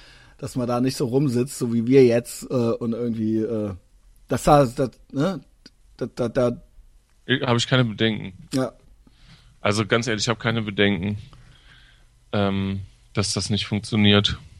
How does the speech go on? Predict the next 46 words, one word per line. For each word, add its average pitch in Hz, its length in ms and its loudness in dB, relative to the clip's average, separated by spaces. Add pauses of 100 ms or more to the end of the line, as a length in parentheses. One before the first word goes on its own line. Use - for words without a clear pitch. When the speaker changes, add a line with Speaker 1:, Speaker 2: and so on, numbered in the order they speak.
Speaker 1:
Ja, 127 280 2 (100)
gut. - 300 -10 (120)
Speaker 2:
Ich - 140 2
weiß 113 180 4
nur, 139 200 8
also 113 160 2
es, 107 100 0
also 113 340 2
ich 120 140 -4
glaube, 143 280 2
dass 143 120 -2
das - 140 -4
funktioniert. 120 680 -4
Ich - 140 -10
glaube, 139 380 2
ich 120 140 -8
weiß 104 200 -4
nur 117 60 0
nicht, 104 120 -4
ob 90 80 -12
da 92 120 -4
jemand 80 300 -2
hinkommt 87 640 -4
oder 87 220 -4
so, 82 220 -4
aber 85 180 -6
ich - 120 -8
glaub 98 220 -2
schon. 117 80 0
Speaker 1:
Naja, 127 360 4
so 120 100 -6
viele 127 480 0
müssen 123 300 -2
ja 127 80 0
gar 123 160 -2
nicht 120 160 -8
kommen. 131 400 -4 (400)
Es 101 80 2
Speaker 2:
Ja. 95 180 6
Speaker 1:
rei-, 98 80 2
reichen 127 300 0
ja 131 80 -2
fünfzig - 360 -10
Leute 120 320 -2
oder 113 140 -2
so. 110 240 -6